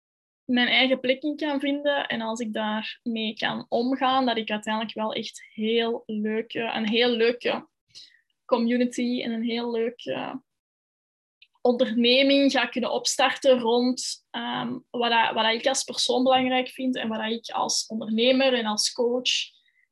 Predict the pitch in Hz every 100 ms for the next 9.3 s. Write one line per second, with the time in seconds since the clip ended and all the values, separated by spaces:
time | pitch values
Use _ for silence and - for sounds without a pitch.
0 | _ - 233 233 226 226 247 254 247 -
1 | 262 262 262 - 226 226 220 - 226 220
2 | 214 - 220 - 214 220 220 247 254 233
3 | 233 220 220 240 247 - 240 220 220 220
4 | 254 262 262 254 226 226 226 214 226 247
5 | 262 233 226 247 262 240 240 233 214 208
6 | 233 - 269 254 226 226 - - _ _
7 | _ _ _ - - 269 294 294 294 277
8 | 226 233 240 240 226 226 226 226 247 269
9 | 262 -